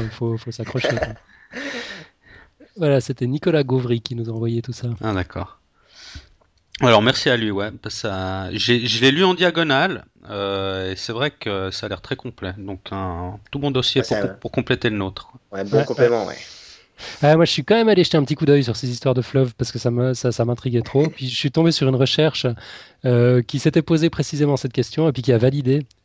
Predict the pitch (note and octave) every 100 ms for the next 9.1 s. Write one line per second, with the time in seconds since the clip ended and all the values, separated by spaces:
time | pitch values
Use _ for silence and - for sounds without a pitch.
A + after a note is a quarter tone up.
0 | - A2 A2+ A2+ - A#2 A#2+ - A#2 B2+
1 | A#2 G#2+ G#2+ - G2+ A#2+ B2 - - A#2
2 | A2 - B2+ C#3 A#2+ B2+ A2+ - D#3+ C#3
3 | A#2 A2 C#3 C#3 B2+ A#2 - _ _ _
4 | - - _ _ A2+ - A2+ A2 A2+ A2+
5 | A2+ A#2 A#2 B2 F3+ D3+ D3+ - C#3 A#2
6 | A#2+ A#2+ A#2+ A2+ A2 A2 A2 - D3 -
7 | C#3 C#3 C3 B2 C3+ - B2 A#2 - C#3+
8 | C#3 C3 A#2+ A#2+ A#2 B2+ A2+ A#2+ A#2+ C3
9 | C#3